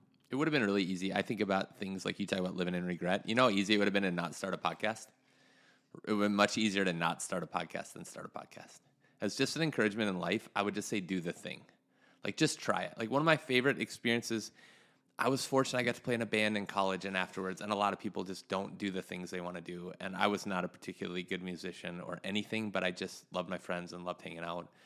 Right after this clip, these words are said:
That's mostly where you fall in love with me. Um, I am really proud of the skateboard company we own.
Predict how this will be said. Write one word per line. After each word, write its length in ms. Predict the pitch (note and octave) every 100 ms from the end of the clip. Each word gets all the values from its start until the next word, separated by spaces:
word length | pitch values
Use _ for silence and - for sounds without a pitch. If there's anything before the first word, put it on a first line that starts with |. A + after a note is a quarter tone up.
| - - _
That's 180 | - - -
mostly 340 | G2 F2+ -
where 80 | F2+
you 60 | F2+
fall 180 | F#2+
in 100 | F2+
love 120 | F#2 F2
with 120 | -
me. 140 | F2+ - _ - - _ -
Um, 420 | G#2+ G2 F#2 F2+ - - - -
I 420 | A#2 G#2+ A2 A2
am 160 | A2 A2
really 160 | G#2 G2+
proud 300 | - G2+ G2+
of 200 | G2 -
the 80 |
skateboard 400 | G#2 - G2 G2
company 300 | - F2+ F#2
we 60 | F2
own. 200 | E2 -